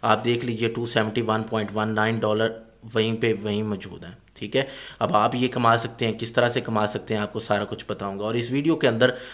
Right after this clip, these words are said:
आप लोगों के लिए एक बम्पर प्राइस भी है, so आपने इस वीडियो को स्किप तो करना ही नहीं है। अगर आपने इस वीडियो के ऊपर क्लिक किया है तो आप डॉलर्स कमाना चाहते हैं,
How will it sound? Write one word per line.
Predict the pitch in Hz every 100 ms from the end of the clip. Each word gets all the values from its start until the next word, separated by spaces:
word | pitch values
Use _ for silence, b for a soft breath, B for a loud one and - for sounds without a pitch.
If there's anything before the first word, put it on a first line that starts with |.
| B
आप | 117 123
लोगों | 131 127 127
के | 131
लिए | 117 123 -
एक | 117 117
बम्पर | 120 110 123
प्राइस | 117 110 104 -
भी | 95
है, | 85 -
so | - 113 -
आपने | 104 117 135 123
इस | 117 -
वीडियो | 110 117
को | 113 113 110
स्किप | - - 131 - -
तो | 120 -
करना | 123 123
ही | 127
नहीं | 98 98
है। | 117
अगर | 196
आपने | 208 233 240
इस | 233
वीडियो | 226 247 254
के | 247
ऊपर | 226 226
क्लिक | 226 254 -
किया | 180 170
है |
तो | 170
आप | - 147 151 151 131
डॉलर्स | 151 175 180
कमाना | 175 151 147 147
चाहते | 156 131 143
हैं, | 135 107